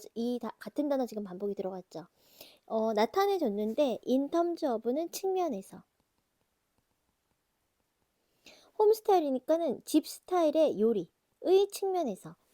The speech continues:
그러니까 집에서 요리를 만드는 사람이야. 여기 위치부터 해가지고 이 문장이 조금 긴데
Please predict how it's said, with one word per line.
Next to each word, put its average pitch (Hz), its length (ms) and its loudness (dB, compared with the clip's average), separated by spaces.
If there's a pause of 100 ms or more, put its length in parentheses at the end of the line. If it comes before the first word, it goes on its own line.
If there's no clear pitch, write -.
(240)
그러니까 294 200 0
집에서 349 540 6
요리를 254 260 0
만드는 220 420 0
사람이야. 262 600 -2
여기 202 240 -4
위치부터 302 720 0
해가지고 254 880 2
이 220 100 -4
문장이 233 320 -2
조금 254 320 -10
긴데 208 540 -8